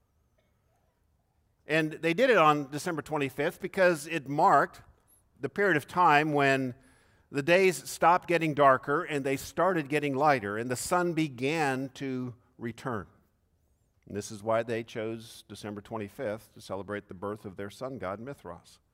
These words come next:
So Christians, early Christians, chose this day to declare that the sun god Mithras is not real, it's not the, the one we worship. They decided to do this to declare Jesus Christ is the true light of the world.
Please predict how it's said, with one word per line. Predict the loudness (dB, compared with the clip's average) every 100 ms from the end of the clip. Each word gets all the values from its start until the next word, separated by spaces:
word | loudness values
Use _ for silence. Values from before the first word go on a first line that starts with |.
| _ _ _ _ _ _
So | -2 -2
Christians, | -2 -6 -4 -4 -4 -4 -2
early | -2 -4
Christians, | -4 -6 -6 -6 -8 -8 -12
chose | -10 -8 -8 -8
this | -6 -6 -4
day | -4 -4
to | -4 -8
declare | -10 -4 2 4 4 2 -6 _ _ _ _ _ _ _ _ _ 2
that | 4 4 -2 _ _ _ _ _ _
the | -10
sun | 0 0 6
god | 6 6
Mithras | 4 -4 -2 -2 -2 -6
is | -8 -8 -10
not | -2 -2 -2
real, | -4 -2 -2
it's | -4 -10 -8
not | -6 -6
the, | -4 -2 -4 -10 _ _ _
the | -6
one | -4 -2
we | -4
worship. | -4 -6 -6 -12 -8
They | -8 -6
decided | -8 -4 -4 -4 -8
to | -12
do | -10
this | -10 -10
to | -12
declare | -14 -10 -8 -8 -8
Jesus | -10 -14 -14 -14
Christ | -12 -10 -12 -14
is | -14 -14 -16
the | -18
true | -16 -14 -10
light | -8 -10 -14 _ _ _ -18
of | -16
the | -14
world. | -12 -12